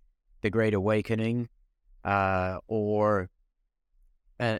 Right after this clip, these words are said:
and I mention this because we have connection with the Hebrides, the Hebrides revival, um, where, uh,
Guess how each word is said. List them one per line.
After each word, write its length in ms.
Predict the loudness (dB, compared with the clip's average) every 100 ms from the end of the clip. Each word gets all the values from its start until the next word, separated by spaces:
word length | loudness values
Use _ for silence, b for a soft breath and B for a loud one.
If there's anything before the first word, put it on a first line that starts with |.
| -2
and 120 | -2
I 80 | 0
mention 360 | -2 -2 -2
this 180 | -2 -2
because 400 | -4 -4 -4 -2
we 140 | -2 0
have 200 | -2 -2
connection 460 | -2 -2 -4 -6
with 120 | -4
the 100 | -2
Hebrides, 460 | 0 0 -2 -4 -4
the 100 | -2
Hebrides 460 | -2 -2 -2 -2 -4
revival, 600 | -4 -4 -2 -4 -6 -10 _ _ _ _ _ _ -4
um, 440 | 0 2 0 -2 -8 -20 _ _ _
where, 640 | 0 2 4 4 2 0 -4 _ _ _ _ -4
uh, 520 | -2 0 -2 -4